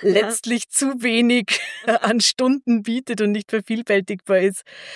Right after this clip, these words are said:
Aber ich glaub, ähm, ich, ich würd tatsächlich, äh, versuchen,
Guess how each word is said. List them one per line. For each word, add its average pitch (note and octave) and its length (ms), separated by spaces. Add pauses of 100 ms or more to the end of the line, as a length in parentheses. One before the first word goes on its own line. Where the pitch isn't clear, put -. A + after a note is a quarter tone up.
(160)
Aber F3 180
ich G3+ 200
glaub, E3+ 360
ähm, E3 380 (840)
ich, - 280
ich F#3+ 220
würd G#3 280
tatsächlich, G3+ 800
äh, E3 140
versuchen, A3 880